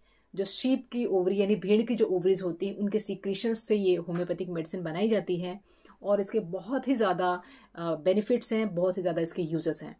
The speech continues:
सबसे पहले हम क्लिनिकल सिम्टम्स के बारे में जानते हैं कि किन किन कंप्लेंट्स में यूज़ की जाती है। Then again मैं आपको बताऊंगी उसके बारे में डिटेल्स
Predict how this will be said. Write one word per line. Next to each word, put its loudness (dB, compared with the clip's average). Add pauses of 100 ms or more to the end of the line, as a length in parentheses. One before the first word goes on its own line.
(560)
सबसे 2
पहले 2
हम 0
क्लिनिकल 6
सिम्टम्स 2
के 0
बारे 2
में 0
जानते 2
हैं -2
कि -6
किन -2
किन -4
कंप्लेंट्स -2
में -2
यूज़ 0
की -2
जाती 0
है। -6
Then -2
again 0
मैं -2
आपको -6
बताऊंगी -6
उसके -8
बारे -2
में -4
डिटेल्स -2